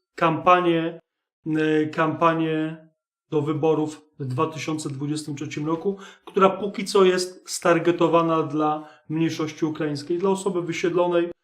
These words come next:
e, która najprawdopodobniej w dwa tysiące dwudziestym trzecim roku, e,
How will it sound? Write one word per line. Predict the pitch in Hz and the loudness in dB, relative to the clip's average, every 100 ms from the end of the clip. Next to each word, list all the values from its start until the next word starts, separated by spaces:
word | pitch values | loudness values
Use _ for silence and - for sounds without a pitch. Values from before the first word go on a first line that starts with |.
| _ _ | _ _
e, | 160 160 | 0 0
która | - 180 | 0 2
najprawdopodobniej | 170 175 175 165 170 170 170 160 156 | 4 2 2 2 2 2 2 2 -2
w | |
dwa | 139 160 | -2 -4
tysiące | 160 156 151 147 | -4 -4 -4 -6
dwudziestym | 135 147 151 143 | -4 -4 -4 -6
trzecim | 147 - 147 | -8 -6 -4
roku, | 151 - 156 151 - - | -4 -2 -4 -6 -16 -14
e, | - | -2